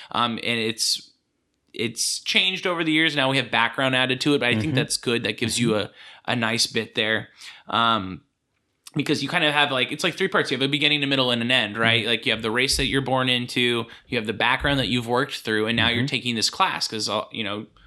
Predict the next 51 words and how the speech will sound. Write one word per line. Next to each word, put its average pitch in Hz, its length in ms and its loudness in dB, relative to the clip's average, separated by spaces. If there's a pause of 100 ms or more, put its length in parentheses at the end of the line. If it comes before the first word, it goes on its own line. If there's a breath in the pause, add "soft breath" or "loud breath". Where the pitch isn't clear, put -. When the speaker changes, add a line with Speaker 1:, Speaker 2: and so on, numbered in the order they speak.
(120 soft breath)
Speaker 1:
you're 107 140 -6
now 107 240 0
level 113 260 0
one 139 180 2
cleric 170 400 0
or 117 100 -2
whatever, 107 280 -2
and 110 100 -4
that's 101 200 -8
where 110 100 -4
you're 101 100 -6
starting. 131 500 -2 (320 loud breath)
So 165 120 -2
you - 40 -2
kind 208 120 0
of 175 140 2
have 139 260 2
that 120 220 -4
three-part 127 580 0
archetype, 101 560 -4
right? 117 300 2 (580 loud breath)
Um, 131 360 4
so 151 360 0 (100)
it's - 180 -2
easy 240 260 2
to 180 60 0
glean. 135 400 0
Like, 120 200 0
you 151 80 -6
can 180 120 0
look 156 140 2
and 147 60 -4
be 135 80 2
like, 127 100 0
"Okay, 131 160 0
this 113 160 -2
place, 127 220 0
this 120 180 -4
person's 131 400 -2
playing 123 160 0
a 110 40 -4
caster, 160 480 0
this 131 200 0
player 127 340 0
is 117 120 -2
playing 117 200 -6
a 107 60 -2
Gish, 135 560 0 (220 loud breath)
this 131 160 0
guy 107 220 0
is, 104 200 -2